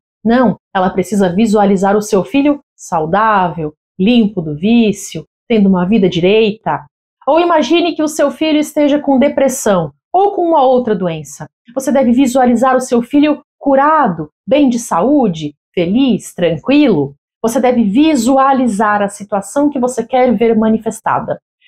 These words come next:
E você pode também criar uma frase positiva para você repetir para si mesma, como uma afirmação sobre essa outra pessoa. Por exemplo, "Filho,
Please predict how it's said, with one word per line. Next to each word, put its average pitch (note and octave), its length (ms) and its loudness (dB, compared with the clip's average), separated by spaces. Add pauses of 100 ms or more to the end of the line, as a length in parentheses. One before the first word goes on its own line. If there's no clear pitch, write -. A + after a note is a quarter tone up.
(140)
E G#4 60 0
você G4+ 240 0
pode E4+ 280 2
também E4 340 -2
criar C4+ 340 0
uma A#3+ 220 0
frase A#3 580 0
positiva D#4 800 -2
para G3 140 -6
você F#3+ 260 -6
repetir F#3+ 500 -4
para A#3+ 180 0
si A#3+ 200 -4
mesma, D#3+ 480 -2 (240)
como C4+ 200 2
uma C4 300 2
afirmação D4+ 760 0 (140)
sobre A3+ 300 0
essa A#3 300 0
outra G#3+ 320 0
pessoa. G#3+ 560 0 (400)
Por G#4+ 120 2
exemplo, E3+ 560 -2 (800)
"Filho, G3 500 2